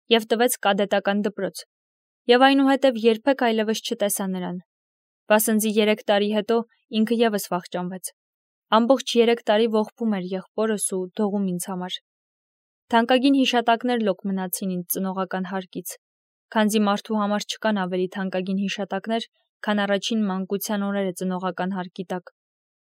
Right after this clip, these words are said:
Եվ այդ գրեթե միշտ այդպես է, եթե նույնիսկ ամենադույզն սերն ու միաբանությունը կա ընտանիքում։ Բայց և ամենավատթար ընտանիքից կարող են թանկագին հիշատակներ մնալ, միայն թե մարդու հոգին ընդունակ լինի փնտրելու և գտնելու թանկագինը։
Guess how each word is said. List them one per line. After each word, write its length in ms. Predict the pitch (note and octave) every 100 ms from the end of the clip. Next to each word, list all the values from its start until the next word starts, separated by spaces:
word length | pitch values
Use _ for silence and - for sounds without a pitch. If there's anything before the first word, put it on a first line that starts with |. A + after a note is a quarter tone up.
| _ _
Եվ 180 | A#3 A3+
այդ 160 | A#3 A3+
գրեթե 380 | A#3+ A3+ A3 A3+
միշտ 300 | A#3 A3 G#3
այդպես 400 | G#3 _ G3 -
է, 100 | F3+ _ _ _ _ _
եթե 260 | G#3+ G#3 A3 G#3
նույնիսկ 480 | G#3 G3+ G3 -
ամենադույզն 720 | G3+ G3+ G3+ G3+ G#3+ G#3+ G#3+ G#3
սերն 320 | - A3+ A3 G#3
ու 60 |
միաբանությունը 720 | G3 G3 F#3 G3 G3 - G3+ F3+
կա 100 | F3+ F3+
ընտանիքում։ 580 | F3+ F3 F3+ F3 - F3+ _ _ _ _ _ _ _ _ _ -
Բայց 200 | A#3 A#3
և 160 | C4 B3
ամենավատթար 760 | A#3+ B3 B3 A3+ A#3 - C4+ C4
ընտանիքից 600 | A3 G#3+ A3 A3 C4 -
կարող 300 | G3+ G3 G#3
են 100 | G#3+ G#3
թանկագին 460 | G#3+ G#3+ G#3+ G#3 A3+
հիշատակներ 680 | A3 A3 G#3+ G#3 G#3 G3+ F#3+
մնալ, 280 | F#3 F3 F3+ _ _ _ _ _ _
միայն 200 | A#3 C#4+
թե 120 | C#4+ A#3
մարդու 300 | G#3 G#3+ B3
հոգին 300 | A#3 B3 B3+
ընդունակ 440 | G3+ - A3 A3+ A3+
լինի 180 | G3+ F#3+
փնտրելու 500 | - G#3 G#3+ G#3+ A#3
և 140 | G#3+ F#3+
գտնելու 440 | A3 - G3+ G3+ -
թանկագինը։ 600 | F3+ F3+ F3+ F3+ F3+